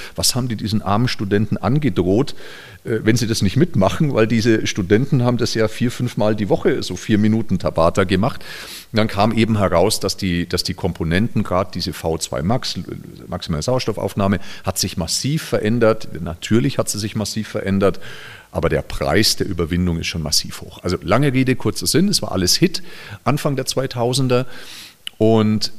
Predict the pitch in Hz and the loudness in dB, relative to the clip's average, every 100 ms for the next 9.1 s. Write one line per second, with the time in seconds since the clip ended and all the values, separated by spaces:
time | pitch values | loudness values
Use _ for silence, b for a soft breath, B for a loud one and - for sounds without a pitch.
0 | - 107 123 - 156 131 131 110 - - | -10 -4 0 2 2 0 0 0 0 -4
1 | - - 214 247 - 202 156 151 - 139 | -4 -2 -2 -2 -2 -2 0 -2 0 0
2 | 127 120 117 107 95 135 165 143 92 - | -2 -2 -2 -2 -2 -4 -4 -4 -6 -8
3 | - - - 92 90 - 101 98 123 B | -6 -4 -4 -2 -2 0 0 2 2 B
4 | B 104 - - 95 143 - - 92 78 | B 0 0 2 0 0 -2 -2 0 0
5 | - - 82 - 87 - 82 117 - B | -4 -6 -6 -8 -12 -4 0 0 -2 B
6 | B B 95 - - 131 165 180 104 104 | B B 0 -2 0 4 4 4 2 2
7 | 98 98 101 87 80 85 98 76 82 82 | 0 0 -2 0 0 -2 0 0 0 -2
8 | - - 85 120 - - - 95 104 - | -2 0 0 0 0 -6 -8 -4 -4 -4